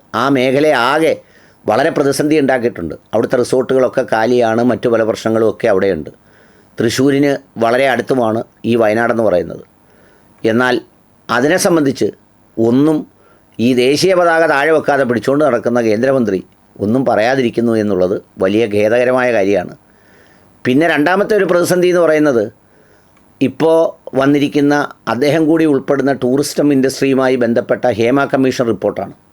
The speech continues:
സാധാരണ ഈ റിപ്പോർട്ടുകളിലും ഇത്തരം കാര്യങ്ങളിലുമൊക്കെ കേന്ദ്ര സർക്കാർ കാണിക്കുന്നത് പോലെ കാര്യക്ഷമത കാണിക്കുന്നില്ല എന്ന് പറഞ്ഞ് സംസ്ഥാന സർക്കാരിനെ അതിരൂക്ഷമായി വിമർശിക്കുകയും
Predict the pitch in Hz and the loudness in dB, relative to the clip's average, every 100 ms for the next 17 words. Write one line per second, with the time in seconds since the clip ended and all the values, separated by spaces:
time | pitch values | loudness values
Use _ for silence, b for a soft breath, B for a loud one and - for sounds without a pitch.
0 | b b b b b b - 117 143 156 | b b b b b b -4 0 0 0
1 | 165 160 156 131 156 151 160 165 160 - | 2 2 0 0 0 2 2 2 0 0
2 | 151 156 147 139 156 156 147 135 147 151 | 0 0 0 0 0 0 0 -2 -2 -4
3 | b b b b - 123 143 151 143 143 | b b b b -6 -2 0 0 0 -2
4 | 156 156 151 - _ _ 127 139 143 147 | 0 0 -2 -6 _ _ -2 0 0 0
5 | 151 147 147 147 135 131 147 143 151 151 | 0 2 2 0 0 0 0 0 0 2
6 | 147 143 147 147 135 147 156 143 143 131 | 2 0 0 0 2 2 2 2 2 0
7 | 135 151 b b b b - 131 135 160 | 0 -4 b b b b -2 -2 0 0
8 | 156 151 143 151 143 151 143 143 160 139 | 0 -2 -2 -2 0 0 0 0 0 0
9 | 156 151 151 147 139 143 143 147 143 147 | -2 0 2 2 0 -2 -4 0 0 0
10 | 254 | -2